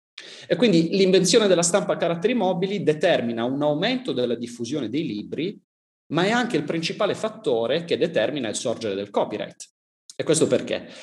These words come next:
Perché creare un'opera letteraria per il suo autore è costoso,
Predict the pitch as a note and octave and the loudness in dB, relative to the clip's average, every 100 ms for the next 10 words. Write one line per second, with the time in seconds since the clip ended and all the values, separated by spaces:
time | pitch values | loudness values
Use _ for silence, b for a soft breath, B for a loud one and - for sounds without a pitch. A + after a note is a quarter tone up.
0 | B B F3+ F3 F3+ A#2+ - - D3 E3 | B B 0 4 2 2 -2 0 2 4
1 | G#3 F3 C#3+ D#3 D3 B2+ B2+ B2+ C3+ C3+ | 4 4 2 0 2 2 0 -2 0 2
2 | A2+ G2 F#2+ B2+ G#2+ - G3+ G3+ A2+ A2+ | 0 -2 -4 -6 -8 -2 -2 2 2 2
3 | D3+ E3+ - - - - G3 - B3+ G#2+ | -2 -6 -20 -10 -8 0 2 6 6 4
4 | F#2 - | 0 -12